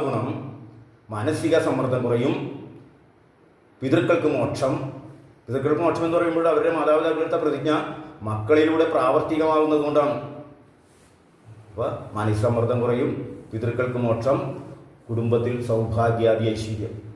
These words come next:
ഇത്രയുമാണ് പിതൃതർപ്പണത്തിലൂടെ നമുക്ക് നേടാൻ കഴിയുന്നത്. പിതൃതർപ്പണം നിസ്സാരമല്ല, ഒരു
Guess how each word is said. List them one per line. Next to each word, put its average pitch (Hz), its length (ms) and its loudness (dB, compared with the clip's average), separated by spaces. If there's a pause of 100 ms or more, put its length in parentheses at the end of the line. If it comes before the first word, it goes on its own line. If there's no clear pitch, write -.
(280)
ഇത്രയുമാണ് 110 440 -2
പിതൃതർപ്പണത്തിലൂടെ 104 760 0 (520)
നമുക്ക് 107 240 -4
നേടാൻ 104 300 -2
കഴിയുന്നത്. 98 340 -6 (640)
പിതൃതർപ്പണം 113 560 0 (100)
നിസ്സാരമല്ല, 113 520 0 (680)
ഒരു 113 120 -6